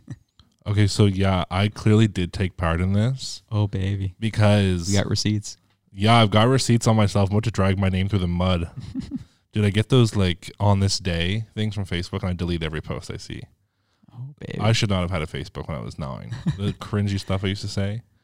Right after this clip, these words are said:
Speaker 1: Um, I was part of a group called Go Back to Original Facebook Profile.
Speaker 2: <laughs>
Speaker 1: Uh, why did I care about that when I was twelve?
Speaker 2: Dude, man, it's 'cause everyone, that's what everyone was talking about.
Speaker 1: 'Cause,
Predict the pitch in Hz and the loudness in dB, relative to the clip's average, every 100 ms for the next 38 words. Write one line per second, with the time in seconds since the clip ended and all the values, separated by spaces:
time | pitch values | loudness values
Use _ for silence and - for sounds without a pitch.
0 | _ _ _ _ _ 95 98 95 90 101 | _ _ _ _ _ 0 2 2 2 4
1 | 120 135 143 131 107 113 - 95 90 90 | 6 6 4 4 4 2 2 0 2 2
2 | 95 104 92 98 - 101 90 90 101 98 | 2 2 0 -2 0 -2 0 -2 -2 -2
3 | - 90 - 92 - 87 85 - - - | -2 -4 -4 -10 -6 -6 -6 -8 -10 -12
4 | _ _ _ _ - - - - - - | _ _ _ _ -8 -4 -4 -6 -20 -4
5 | 269 - 240 208 - 170 - - _ _ | -2 -2 -2 -6 -6 -16 -16 -20 _ _
6 | - 131 127 117 143 185 180 160 117 113 | 2 6 8 8 8 8 6 4 2 2
7 | 127 131 104 95 98 95 95 - 107 110 | 4 2 4 2 2 2 0 2 4 6
8 | 110 76 - - - _ - 165 165 107 | 6 2 -6 -18 -20 _ -6 -4 -2 -4
9 | 101 107 120 127 131 117 - 127 131 120 | -6 -6 -4 -4 -4 -6 -6 -4 -2 -2
10 | - 135 170 139 104 113 131 | 0 0 0 -2 2 6 4